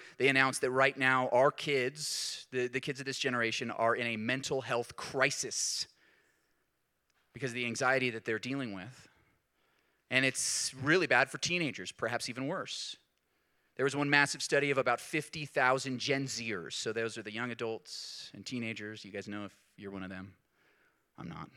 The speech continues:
But Gen Zers, when they surveyed these fifty thousand, the one thing that they all held in common that kinda united all of this generation was anxiety. It's the generation of anxiety. And some of you are,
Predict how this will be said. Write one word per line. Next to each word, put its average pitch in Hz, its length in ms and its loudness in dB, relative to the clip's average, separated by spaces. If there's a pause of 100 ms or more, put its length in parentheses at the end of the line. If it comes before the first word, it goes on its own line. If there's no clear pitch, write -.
(1600)
But - 100 -2
Gen 180 180 6
Zers, 143 800 0
when 151 160 4
they 147 120 6
surveyed 170 300 4
these 143 120 0
fifty 156 220 -4
thousand, 135 300 4
the 139 80 6
one 165 260 4
thing 165 320 0
that 143 140 4
they 143 220 4 (140)
all 175 200 8
held 165 240 6
in 139 120 2
common 160 340 4
that 135 80 -2
kinda 160 220 2
united 151 640 4 (160)
all 190 240 8
of 165 80 2
this 165 160 0
generation 165 560 4
was 156 180 6
anxiety. 175 720 8 (1120)
It's - 160 -4
the 185 100 0
generation 202 680 8
of 170 100 4
anxiety. 165 460 6
And 127 80 2
some 190 140 0
of 156 100 0
you 156 100 6
are, 147 60 6